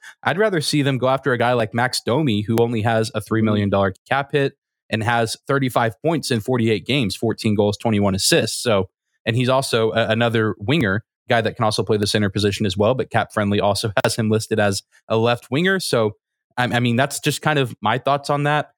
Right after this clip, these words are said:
Would it be fun to see, you know, a team that boasts some of the best American talent in the league with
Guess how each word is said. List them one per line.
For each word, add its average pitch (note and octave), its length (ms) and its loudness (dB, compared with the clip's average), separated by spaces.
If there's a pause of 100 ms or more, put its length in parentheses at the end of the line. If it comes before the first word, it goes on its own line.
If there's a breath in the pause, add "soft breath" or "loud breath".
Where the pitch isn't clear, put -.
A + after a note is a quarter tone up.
(600)
Would C3 200 0
it C3+ 100 -2
be C3+ 120 0
fun B2 440 0
to C3 120 -2
see, B2 400 0
you A2+ 140 -2
know, G#2+ 140 2
a G#2+ 40 0
team A#2+ 400 0 (140)
that G2+ 240 -2
boasts A#2+ 320 0
some A#2+ 160 2
of A2 100 0
the A2+ 140 0
best A2+ 320 2
American A2+ 420 0
talent A#2 380 0
in A2 100 0
the G#2+ 100 0
league D#3 300 0
with A#2+ 240 0